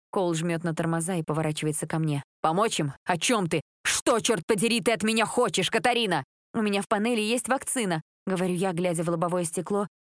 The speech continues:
на рассерженную толпу, которая плотнее обступает нас.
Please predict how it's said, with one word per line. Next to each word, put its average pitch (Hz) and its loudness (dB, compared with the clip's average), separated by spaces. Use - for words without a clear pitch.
на 196 0
рассерженную 185 -2
толпу, 196 -2
которая 196 0
плотнее 185 -2
обступает 175 -2
нас. 156 -2